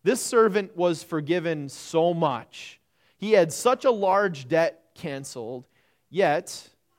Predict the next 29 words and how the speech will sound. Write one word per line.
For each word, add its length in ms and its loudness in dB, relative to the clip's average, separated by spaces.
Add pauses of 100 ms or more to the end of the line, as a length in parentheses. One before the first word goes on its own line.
(220)
he 140 -12
could 240 -4
not 320 -4
do 140 -10
the 100 -8
same 540 -6
for 400 -6 (100)
a 60 -12
servant 480 -6
who 180 -12
owed 220 -6
him 320 -14 (340)
very, 460 -4 (320)
a 40 -16
very 300 -4
little 380 -6
amount 460 -10 (260)
of 160 -14
money. 320 -10 (1400)
This 160 -2
servant 420 -2
may 140 -4
have 180 -4
logically 840 -6
understood 1000 -8 (400)
forgiveness, 840 -10 (600)
but 120 -6
he 80 -12
certainly 760 -8